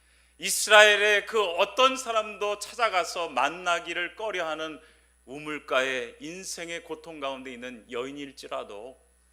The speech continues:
흑암과 어두움과 공허함 속에 방황하는 인생일지라도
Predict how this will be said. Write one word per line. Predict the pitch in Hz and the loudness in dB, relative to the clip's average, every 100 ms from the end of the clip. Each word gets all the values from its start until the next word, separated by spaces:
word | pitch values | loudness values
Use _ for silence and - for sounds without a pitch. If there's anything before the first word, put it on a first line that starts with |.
| _ _ | _ _
흑암과 | - 165 165 151 139 139 131 123 - - | -18 -2 -2 -2 -2 0 0 -2 -12 -8
어두움과 | 131 131 127 120 117 113 107 - _ _ | -8 -8 -14 -12 -6 -6 -6 -12 _ _
공허함 | 131 139 147 151 147 | -16 -8 -8 -8 -12
속에 | 151 143 151 | -12 -12 -8
방황하는 | 143 151 160 160 156 | -8 -6 -6 -8 -12
인생일지라도 | 143 147 165 156 - 147 147 160 170 175 | -14 -14 -14 -16 -16 -14 -14 -14 -16 -20